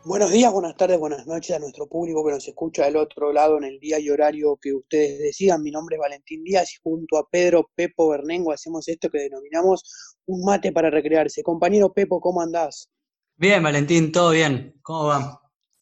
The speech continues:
Speaker 1: Muy bien, muy bien, muy contento por sobre todas las cosas.
Speaker 2: ¿Por qué estás tan contento hoy?
Speaker 1: Estoy muy contento porque tenemos dos noticias muy grandes, muy grandes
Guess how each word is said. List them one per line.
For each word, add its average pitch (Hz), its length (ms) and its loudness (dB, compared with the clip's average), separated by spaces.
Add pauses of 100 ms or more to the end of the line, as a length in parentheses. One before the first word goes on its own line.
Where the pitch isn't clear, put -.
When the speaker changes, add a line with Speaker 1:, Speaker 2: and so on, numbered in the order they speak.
(180)
Speaker 1:
Muy 226 140 2
bien, 175 300 2
muy 214 240 0
bien, 262 160 4
muy 269 180 2
contento 247 560 0
por 160 140 -2
sobre 151 180 -6
todas 165 160 -2
las 151 140 -4
cosas. 143 340 -6 (960)
Speaker 2:
¿Por 160 180 -2
qué 233 100 2
estás 190 200 0
tan 147 160 -2
contento 131 440 0
hoy? 113 140 -6 (680)
Speaker 1:
Estoy - 320 -2
muy 285 220 8
contento 311 340 4
porque 226 200 4
tenemos 233 300 4
dos 262 160 4
noticias 240 640 -8
muy 247 320 -6
grandes, 262 480 -4
muy 226 340 -8
grandes 226 640 -8